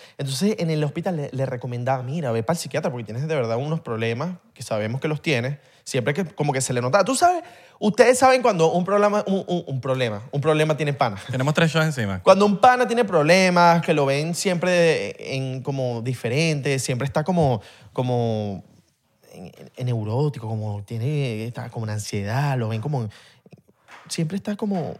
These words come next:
Speaker 1: en una baja frecuencia. Todos tenemos un pana y que no, y que no, de verdad no es que el pana quiera estar en baja frecuencia, sino que ha tenido problemas del pasado, problemas de su vida, problemas de todo tipo y
Speaker 2: O probablemente, no, probablemente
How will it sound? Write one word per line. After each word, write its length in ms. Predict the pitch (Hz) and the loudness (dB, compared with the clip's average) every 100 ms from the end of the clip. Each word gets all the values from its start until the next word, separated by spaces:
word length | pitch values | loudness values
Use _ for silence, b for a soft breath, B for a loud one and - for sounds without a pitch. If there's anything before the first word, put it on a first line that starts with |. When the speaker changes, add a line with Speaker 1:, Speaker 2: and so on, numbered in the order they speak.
| _ | _
Speaker 1:
en 380 | 131 127 127 123 - _ _ | -6 -4 -4 -8 -12 _ _
una 160 | 151 165 | 2 4
baja 200 | 160 165 | 4 2
frecuencia. 560 | 110 - 104 - - _ _ _ _ _ - | -4 -10 -10 -10 -20 _ _ _ _ _ 2
Todos 160 | 156 | 2
tenemos 220 | 175 156 175 | 2 2 6
un 60 | |
pana 240 | 208 214 165 | 8 6 2
y 140 | 151 | 0
que 120 | 160 | 0
no, 120 | 165 123 | -2 -2
y 140 | 196 | -2
que 140 | 180 185 | 0 0
no, 180 | 190 | 2
de 80 | 196 | 4
verdad 260 | 240 175 185 | 4 6 6
no 220 | 208 214 | 4 4
es 140 | 208 | 2
que 100 | 202 | 2
el 140 | 202 196 | 0 4
pana 260 | 190 202 | 4 2
quiera 220 | 196 190 196 | 2 4 4
estar 260 | 190 190 | 4 2
en 80 | 190 | 4
baja 160 | 185 190 | 2 2
frecuencia, 400 | 156 160 175 131 | 0 -2 -2 -4
sino 240 | 123 120 | -6 -4
que 160 | 156 170 B 143 B | -4 -6 B -20 B
ha 140 | 123 | 0
tenido 240 | 123 151 170 | 0 2 2
problemas 360 | 156 123 123 | 2 2 2
del 100 | 165 | 2
pasado, 500 | 151 113 131 151 170 | 0 -2 6 8 8
problemas 360 | 135 120 117 127 | 4 -2 -2 -2
de 40 | 151 | -2
su 160 | 135 | -2
vida, 340 | 117 151 175 120 | -2 0 2 0
problemas 360 | 120 117 135 175 | -2 -6 -2 -2
de 100 | 151 | 0
todo 240 | 135 156 | 0 0
tipo 340 | 180 190 214 226 | 0 0 0 0
y 280 | 175 127 | 0 0
Speaker 2:
O 20 | 113 | 2
probablemente, 720 | 151 147 160 185 180 196 190 - _ - | 4 4 4 0 2 0 -2 -10 _ -6
no, 180 | 143 - | -4 -4
probablemente 960 | 131 143 143 151 165 160 170 175 175 | 0 2 2 2 2 2 0 2 2